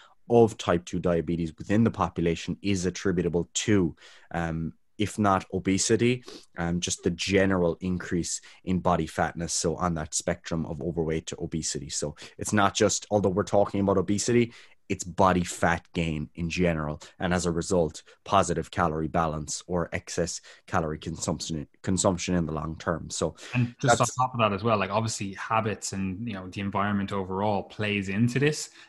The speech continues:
Speaker 2: Um, even though, like, again, like, this, this is why it's so complex. And this is why you see things like people talk about, like, metabolically healthy obesity. It's like, yeah, like, you could literally have, uh, I don't know, we'll call it a fat threshold of twenty-two percent body fat. And after that, you're, you really start to see,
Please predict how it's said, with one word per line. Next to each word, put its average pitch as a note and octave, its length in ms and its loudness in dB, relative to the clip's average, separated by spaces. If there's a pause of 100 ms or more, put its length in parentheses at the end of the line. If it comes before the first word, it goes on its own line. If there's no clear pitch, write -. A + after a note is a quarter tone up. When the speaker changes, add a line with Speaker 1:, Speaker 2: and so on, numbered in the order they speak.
Speaker 2:
Um, G2 460 -2 (320)
even A#2 300 4
though, G#2 80 2
like, G#2+ 180 0
again, A2 220 2
like, A2 100 -4
this, - 220 -4 (240)
this B2 100 2
is C3+ 100 4
why C3+ 180 8
it's A#2 140 2
so A#2 300 4
complex. A2 480 0
And A2 80 2
this A#2 80 -2
is A#2+ 80 0
why A#2+ 120 4
you A2 100 2
see A#2 200 2
things G#2+ 300 -2
like F#2+ 100 -8
people G2+ 200 -8
talk G#2+ 200 -4
about, G2 140 -4
like, F#2+ 160 -4 (300)
metabolically A#2 520 0
healthy D3+ 320 0
obesity. D3+ 460 0
It's G2 100 -8
like, G#2+ 160 -4 (220)
yeah, D3 140 0
like, B2+ 160 2
you D#3+ 100 2
could C#3 220 4
literally B2 420 4
have, A#2+ 400 4 (220)
uh, G#2+ 280 0
I A2+ 80 -2
don't G#2 120 0
know, G2 60 -2
we'll G2+ 120 -2
call A#2 140 0
it G#2 60 0
a G#2+ 40 -6
fat A2+ 240 -2
threshold G#2+ 560 -2
of G2+ 260 -2 (380)
twenty-two B2+ 520 4
percent A2+ 340 0
body A2 220 2
fat. G2+ 360 -2
And G#2 80 -6
after A2+ 280 -2
that, A2+ 220 2
you're, G#2+ 120 -2
you G#2 200 -2
really G#2+ 200 0
start G#2+ 220 -6
to - 60 -10
see, G#2+ 540 0